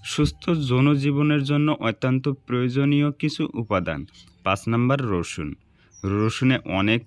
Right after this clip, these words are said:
উপকারিতা রয়েছে। রসুন ফোড়া ভালো করে, ঋতুস্রাব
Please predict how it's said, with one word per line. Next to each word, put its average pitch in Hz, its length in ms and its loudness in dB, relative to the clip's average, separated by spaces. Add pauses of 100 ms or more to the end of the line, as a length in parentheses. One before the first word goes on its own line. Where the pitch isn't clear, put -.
(140)
উপকারিতা 117 720 -2
রয়েছে। 82 440 -4 (440)
রসুন 110 400 0 (100)
ফোড়া 107 320 0 (120)
ভালো 90 320 0
করে, 127 240 0 (560)
ঋতুস্রাব 139 600 0